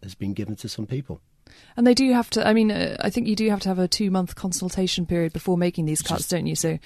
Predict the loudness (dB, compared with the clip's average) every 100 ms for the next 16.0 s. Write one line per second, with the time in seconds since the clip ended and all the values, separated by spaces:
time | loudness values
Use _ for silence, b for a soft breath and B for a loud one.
0 | B -6 0 2 4 2 2 0 0 -2
1 | -4 -4 -4 -2 -4 -4 -6 -2 -2 0
2 | -2 -4 -8 -10 -10 -12 -6 -6 -2 -2
3 | -2 -4 -10 -12 -10 -4 2 2 2 2
4 | 0 0 -4 -6 -4 -4 -2 -4 -4 -6
5 | -8 -10 -8 -8 -10 -10 -6 -6 -10 _
6 | _ -18 -18 -18 -20 -20 -20 -20 -18 -8
7 | -6 -4 -2 0 2 2 2 -2 -2 -4
8 | -2 -2 -4 -6 -4 -4 -4 -4 -4 -6
9 | -10 -14 -20 _ _ -12 -6 -6 -8 b
10 | b b b b -10 -8 -6 -2 -2 -2
11 | -6 -6 -8 -6 -10 -8 -10 -8 -6 -6
12 | -4 -4 -4 -4 -6 -8 -10 _ _ _
13 | _ _ _ -4 -2 -2 -6 -8 -6 -6
14 | -6 -8 -10 -12 -8 -6 -6 -8 -6 -8
15 | -8 -8 -10 -8 -8 -6 -10 -10 -16 -16